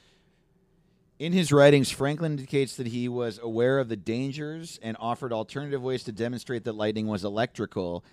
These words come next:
as shown by his use of the concept of electrical ground. That he, people literally didn't know that lightning was electricity. And I guess that makes sense because people used to think that stars were God.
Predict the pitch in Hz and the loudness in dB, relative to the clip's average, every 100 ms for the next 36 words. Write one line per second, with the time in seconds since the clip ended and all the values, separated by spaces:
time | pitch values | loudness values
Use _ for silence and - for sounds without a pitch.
0 | _ 107 110 - 135 123 131 120 117 107 | _ -4 -4 -4 -2 -2 -2 -2 -2 -4
1 | 107 117 - 104 - 113 110 - 113 - | -6 -8 -8 -10 -8 -6 -6 -6 -6 -8
2 | - 101 92 98 95 101 113 101 104 90 | -6 -6 -4 -8 -6 -8 -10 -8 -6 -2
3 | 87 95 85 80 - 113 123 156 - - | -4 -4 -8 -12 -6 -2 -2 -4 -10 -8
4 | 95 131 131 _ _ _ - 135 135 160 | 0 0 0 _ _ _ -6 -4 0 -2
5 | 147 - _ _ 104 110 135 151 147 147 | -2 -8 _ _ -4 4 6 6 4 4
6 | 135 113 113 117 107 101 101 101 98 90 | 2 2 2 2 0 0 2 0 -2 0
7 | 92 90 90 92 90 90 - 104 87 78 | 0 0 -2 -2 -4 -4 -4 -6 -4 -6
8 | - - - 120 131 175 - 165 151 135 | -8 -18 -6 -2 0 0 0 0 0 -2
9 | - 165 156 - - _ _ 143 139 135 | -2 -2 -2 -8 -14 _ _ 2 4 4
10 | - 151 143 151 135 135 135 139 135 123 | 2 0 4 4 4 0 0 2 4 2
11 | - - 120 123 110 117 104 90 98 85 | 2 6 8 8 4 -2 -2 2 2 2
12 | 71 57 | -4 -12